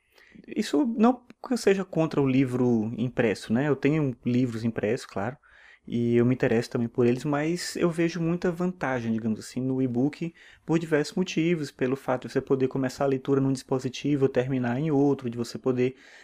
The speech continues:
levar muitos livros em um único dispositivo, de você não, é, acabar gerando um problema de espaço na sua casa. Eu moro em apartamento, apartamento pequeno, então esses dias, é, no final do ano passado, na verdade, eu e minha esposa, a gente teve que se desfazer de um monte de livro pra poder organizar melhor o nosso espaço, então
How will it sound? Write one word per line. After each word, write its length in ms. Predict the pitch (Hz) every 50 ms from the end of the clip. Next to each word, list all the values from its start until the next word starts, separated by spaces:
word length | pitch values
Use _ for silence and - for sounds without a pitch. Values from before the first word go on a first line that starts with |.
| - -
levar 300 | 127 131 127 135 127 127
muitos 320 | 127 135 135 - 139 -
livros 580 | 131 131 135 139 123 127 120 117 - - - - _ _ _ _ _ -
em 140 | - 135
um 180 | 143 147 143 156
único 300 | 185 190 180 170 - 143
dispositivo, 760 | 135 - - - 127 131 - 151 - - 139 143 147 135 123
de 60 | 120
você 300 | 120 123 120 - - 135
não, 360 | 135 139 139 156 170 180 175 175 - - - - - _ _
é, 220 | - 123 127 123 120
acabar 760 | 123 - 135 131 123 123 123 127 127 127 123 120 117 117 - _ _ _ _ _ _ _ _ _ _ - -
gerando 560 | 117 117 147 139 135 135 139 156 175 180 160
um 80 | 160 156
problema 460 | - - 156 139 131 127 135 135 135
de 100 | 123 131
espaço 560 | 135 - - - - 131 139 156 170 - -
na 60 | - 131
sua 180 | - - 120
casa. 320 | - - 131 143 143 139 131
Eu 40 |
moro 220 | 120 120 120 120 131
em 40 | 131
apartamento, 580 | 131 123 120 - - 135 120 117 131 135 -
apartamento 480 | 113 - - 110 - 127 120 120 120 -
pequeno, 380 | - 135 - - 131 131 123
então 280 | 120 117 - 123 123 131 - - - - - _ _ -
esses 300 | 113 113 - - 117 113
dias, 440 | 117 123 127 120 113 - - - - _ _ _ _ _
é, 300 | - - 117 117 113 117
no 80 | 113 113
final 200 | - - 147 156
do 60 | 165
ano 100 | 160 156
passado, 280 | - 151 143 - 127 120
na 80 | 117
verdade, 420 | 107 113 117 113 110 107 107 104 117
eu 60 | 120
e 20 |
minha 80 | 123 123
esposa, 280 | 117 - - 120 117 117
a 20 |
gente 100 | 117 -
teve 160 | - 120 113
que 60 | -
se 100 | - 135
desfazer 360 | 117 - - 135 120 117 131 123
de 80 | 127 127
um 20 |
monte 180 | 127 139 156 147
de 60 | 156
livro 280 | 135 135 139 139 139
pra 80 | - 117
poder 200 | - 127 113 120
organizar 420 | 131 131 120 123 135 135 120 127
melhor 340 | 117 135 160 165 143 135 139
o 40 | 143
nosso 220 | 127 117 110 -
espaço, 400 | 175 - - - 156 143 131 - -
então 320 | - 262 262 262 233 233